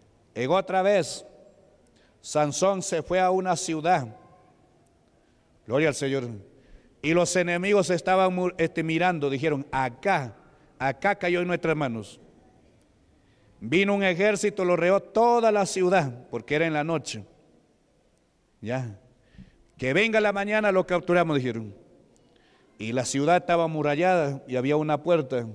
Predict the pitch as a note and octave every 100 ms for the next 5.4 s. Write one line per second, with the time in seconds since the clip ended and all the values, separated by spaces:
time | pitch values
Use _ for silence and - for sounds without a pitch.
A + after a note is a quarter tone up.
0 | - - _ _ _ _ _ _ _ _
1 | _ _ _ _ - - _ D2 A2+ B2
2 | D3+ D3+ D#3+ D3+ D3+ D3+ D#3+ F#3 D#3 C3+
3 | A2+ - _ _ _ _ _ - _ -
4 | - D#3 D#3+ F#3+ F#3+ G3 F#3+ G3 G3 F#3
5 | C#3+ C3 A#2 G#2